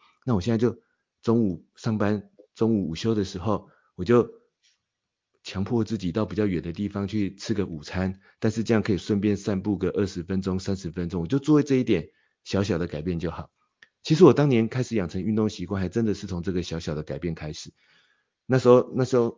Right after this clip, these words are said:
就是一直坐着，然后都喜欢好吃懒做的那个习惯，那时候没办法完全的改变，可是我那时候先做的第一步改变就是，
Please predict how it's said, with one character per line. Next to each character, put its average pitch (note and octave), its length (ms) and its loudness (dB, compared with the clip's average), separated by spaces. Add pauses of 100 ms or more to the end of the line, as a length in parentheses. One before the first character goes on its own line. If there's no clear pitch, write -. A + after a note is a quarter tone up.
(160)
就 B2 120 0
是 A#2+ 160 -2
一 - 120 -4
直 G2 120 -4
坐 A2 240 2
着， F#2 160 -2
然 F#2 120 -2
后 G2+ 80 0
都 G2 140 -2
喜 - 180 -4
欢 F#2 100 0
好 G#2+ 160 0
吃 G#2+ 140 -2
懒 F2 180 0
做 G#2+ 120 2
的 G2+ 60 2
那 G2 100 -2
个 F#2+ 80 -2
习 F2+ 180 -8
惯， G2 240 -2 (760)
那 C#3 120 0
时 C#3+ 80 4
候 D3 200 6
没 A2+ 120 4
办 C#3+ 160 2
法 A2 100 2
完 G2 140 0
全 G2+ 140 -2
的 G2 60 -4
改 D#2+ 160 -8
变， G2 180 -2
可 G2 100 -4
是 C3 80 -4
我 C3+ 60 2
那 A#2+ 80 0
时 A#2 100 -4
候 A#2+ 40 0
先 A#2+ 180 -4
做 B2 160 2
的 G2+ 80 4
第 A#2+ 180 -2
一 A#2+ 60 2
步 A#2+ 140 0
改 D2+ 160 -6
变 G2 160 -2
就 G2+ 100 -2
是， G2 260 -4